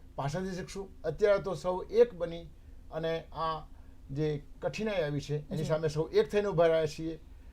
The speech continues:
Speaker 1: અને સમાજના વિવિધ સંગઠનો, એ મૃતદેહને લાવવાની વાત હોય કે મૃતદેહને, અ, વિદાય કરવાની વાત હોય, સામાજિક સંગઠનો,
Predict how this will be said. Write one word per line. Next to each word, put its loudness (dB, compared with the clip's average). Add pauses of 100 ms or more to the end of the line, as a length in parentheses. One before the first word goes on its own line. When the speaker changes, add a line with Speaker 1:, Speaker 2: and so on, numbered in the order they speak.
(280)
Speaker 1:
અને -2
સમાજના 0
વિવિધ 0
સંગઠનો, 0 (720)
એ -2
મૃતદેહને 0
લાવવાની 2
વાત 4
હોય 2
કે -8
મૃતદેહને, -2 (300)
અ, -10
વિદાય 2
કરવાની -2
વાત -2
હોય, -2 (720)
સામાજિક 0
સંગઠનો, -2